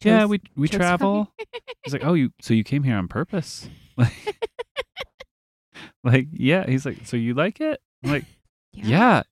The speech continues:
Speaker 1: it's great here."
Speaker 2: <laughs>
Speaker 1: He's like, "Oh man, okay, I guess." <laughs>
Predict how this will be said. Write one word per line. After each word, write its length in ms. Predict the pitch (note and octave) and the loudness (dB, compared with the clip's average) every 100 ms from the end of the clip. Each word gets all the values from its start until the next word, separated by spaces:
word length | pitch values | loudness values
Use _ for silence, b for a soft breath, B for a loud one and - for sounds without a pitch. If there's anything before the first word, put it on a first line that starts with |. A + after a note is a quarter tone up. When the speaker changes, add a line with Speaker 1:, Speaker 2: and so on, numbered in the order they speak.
| - | -2
Speaker 1:
it's 200 | D3+ F#3 | -2 0
great 480 | D3+ A#2 F3+ C4 - | -2 0 0 0 0
here." 400 | A#2+ A2 G#2+ - - - | 0 2 0 -2 -16 -18
Speaker 2:
<laughs> 220 | - - | -16 -10
Speaker 1:
He's 120 | C#3 | -2
like, 240 | D#3+ - - _ | -2 -2 -10 _
"Oh 280 | D3 G3+ G3 - | 0 2 2 -2
man, 320 | C#3 G#3 D3+ - | -2 0 0 0
okay, 340 | F3+ F#3+ E3 E3 | -4 0 0 2
I 100 | B2 | 0
guess." 460 | D3 G3+ D#3+ - | 2 4 2 2
<laughs> 60 | E3+ | 0